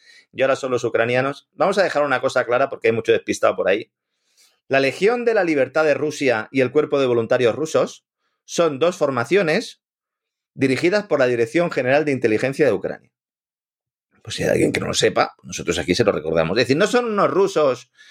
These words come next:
que dicen, "Uh, uh, estamos a favor de los ucranianos, qué malo es Vladimir, y vamos a atacar en nuestro propio territorio". No, no. Son dos grupos terroristas, porque el ejército no reconoce su actividad, si reconocieran su actividad,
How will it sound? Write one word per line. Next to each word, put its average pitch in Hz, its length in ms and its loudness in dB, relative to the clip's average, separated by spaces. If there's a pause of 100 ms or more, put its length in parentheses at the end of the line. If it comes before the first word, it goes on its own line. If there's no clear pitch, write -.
(260)
que 127 100 0
dicen, 135 280 0
"Uh, 180 80 0 (280)
uh, 147 40 2
estamos 147 300 0
a 135 60 -4
favor 131 200 0
de 135 80 2
los 123 100 -4
ucranianos, 120 500 0
qué 120 80 0
malo 120 240 2
es 113 60 0
Vladimir, 107 460 0 (640)
y 117 100 -2
vamos 117 260 0
a 110 40 0
atacar 104 260 2
en 104 60 -2
nuestro 101 280 -2
propio 90 640 0
territorio". 87 440 0
No, 127 140 4
no. 101 220 -6 (140)
Son 151 380 -2 (280)
dos 190 260 -2
grupos 240 560 -2 (560)
terroristas, 139 800 -2 (1000)
porque 92 200 0
el 95 60 2
ejército 131 400 0
no 135 140 0
reconoce 131 520 0
su 139 100 -2
actividad, 107 360 0
si 175 100 0
reconocieran 101 460 -2
su 117 80 0
actividad, 127 420 0